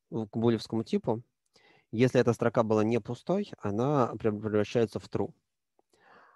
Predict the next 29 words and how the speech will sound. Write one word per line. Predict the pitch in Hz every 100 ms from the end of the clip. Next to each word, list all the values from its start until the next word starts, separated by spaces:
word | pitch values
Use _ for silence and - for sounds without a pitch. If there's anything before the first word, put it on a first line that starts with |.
| _ -
А, | 104 101 101
единственная | 113 135 135 117 110 104 -
строка, | - 117 120
которая | 113 110 107
превращается | 110 110 - 110 113
в | -
false, | 175 190 -
это | -
пустая | 113 - 90
строка. | - - - 120 - _ _ _ _ _ _ _ - - _ -
Поэтому | 107 113 117 113 113
вот | 110 110
такого | - - 123 117
типа | 123 127
запись, | 135 214 - - _ _ _ _ _ _ _ _ _ _ _ -
а, | 107 101 104 104 107
обозначает, | 117 113 113 - 151 143
что | - 110
вы | 110 135
на | 117
самом | 110 110
деле | 110 104
в | 107
этом | 107
месте | 113 143 -
проверяете | - 107 104 113 110 104
строку | - 120 131 -
на | 101 101 107
непустоту. | 98 104 107 - 98 -